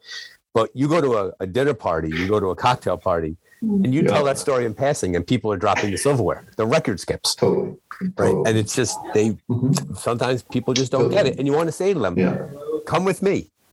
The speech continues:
Speaker 1: and you'll
Speaker 2: Yeah,
Speaker 1: get it.
Speaker 2: totally.
Speaker 1: Like, co-, come spend some
Speaker 2: Yeah.
Speaker 1: time here." And, and I think that
Speaker 2: Yeah.
Speaker 1: for many people, it's,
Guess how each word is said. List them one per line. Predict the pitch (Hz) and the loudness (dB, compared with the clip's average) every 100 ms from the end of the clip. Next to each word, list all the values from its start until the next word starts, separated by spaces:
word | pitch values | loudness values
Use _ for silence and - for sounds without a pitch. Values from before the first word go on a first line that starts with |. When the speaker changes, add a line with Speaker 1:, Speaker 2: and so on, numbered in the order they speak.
| - _ | -20 _
Speaker 1:
and | 131 139 | 0 2
you'll | 135 | 2
Speaker 2:
Yeah, | - | 2
Speaker 1:
get | |
it. | - | 2
Speaker 2:
totally. | 127 143 | 0 2
Speaker 1:
Like, | 117 - - | 2 0 -2
co-, | 127 | -6
come | - 165 | 0 -2
spend | 175 180 147 | 2 4 4
some | 175 | 4
Speaker 2:
Yeah. | |
Speaker 1:
time | 156 151 147 | 0 0 2
here." | 117 107 | 0 0
And, | - | 0
and | |
I | 123 | 0
think | 117 160 165 | 0 -2 -2
that | 151 127 123 | 0 2 2
Speaker 2:
Yeah. | 120 98 - _ _ - | 2 0 -6 _ _ -12
Speaker 1:
for | - | -4
many | 120 127 160 | 0 2 0
people, | - 107 101 104 | 0 -2 2 0
it's, | 98 - | 0 -2